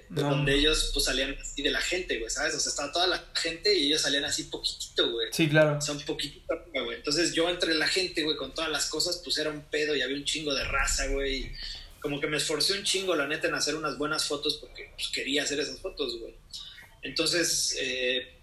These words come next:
Speaker 2: terminó ese, ese show, me fui, las edité y al otro día subí algunas fotos. Y en corto este vato me escribió, güey, "Oye,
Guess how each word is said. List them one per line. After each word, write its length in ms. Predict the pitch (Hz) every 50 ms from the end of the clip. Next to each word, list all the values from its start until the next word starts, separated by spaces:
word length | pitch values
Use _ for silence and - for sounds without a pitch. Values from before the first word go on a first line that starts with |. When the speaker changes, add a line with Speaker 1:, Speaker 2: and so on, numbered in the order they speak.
| - - - - - - - - - - - -
Speaker 2:
terminó 420 | 147 143 143 143 147 151 160 170
ese, 440 | 170 175 185 175 170 170 160 160 - -
ese 480 | 165 - 185 165 156 156 156 151 147
show, 460 | 147 - 180 180 185 190 190 190 185 180
me 120 | 156 139
fui, 440 | 147 - 165 160 165 165 170 170 170
las 220 | 160 143 - -
edité 520 | 131 123 123 123 - - 151 151 156 151 151
y 120 | 147 139
al 100 | 127 123
otro 180 | 127 131 135 131
día 140 | 131 135 127
subí 260 | 127 127 123 127 131
algunas 380 | 127 120 127 127 123 123 -
fotos. 520 | - 127 127 - - 143 165 - - - - - - - - - - -
Y 60 | 127 127
en 80 | 139 143
corto 240 | 156 156 165 180
este 160 | 180 - - 156
vato 220 | 156 - - 175
me 60 | 160
escribió, 400 | - - - 131 135 165 202 226 233
güey, 160 | 202 185 175
"Oye, 540 | 180 196 214 208 202 202 185 - - -